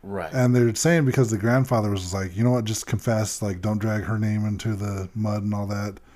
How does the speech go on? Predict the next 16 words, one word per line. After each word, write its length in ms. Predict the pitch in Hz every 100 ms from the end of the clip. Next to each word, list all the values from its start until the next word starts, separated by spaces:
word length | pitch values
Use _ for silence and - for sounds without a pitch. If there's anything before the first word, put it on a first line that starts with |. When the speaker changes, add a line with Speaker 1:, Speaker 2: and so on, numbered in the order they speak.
| - - - _ -
Speaker 2:
Um, 400 | 101 98 90 85 - -
some 180 | - 139
people 160 | 135 117
think 220 | 117 104
because 400 | 104 - 127 117
he 80 | 117
was 120 | 104
saying 320 | - 123 120
that, 200 | 101 92
that, 140 | 87 90
like, 180 | 95 90
his 240 | - 104
grandfather 420 | 92 101 104 98 92
kinda 240 | 98 90
knew 400 | 87 92 92 80 - _ _ _ _ _ _ _ -
that 280 | 101 90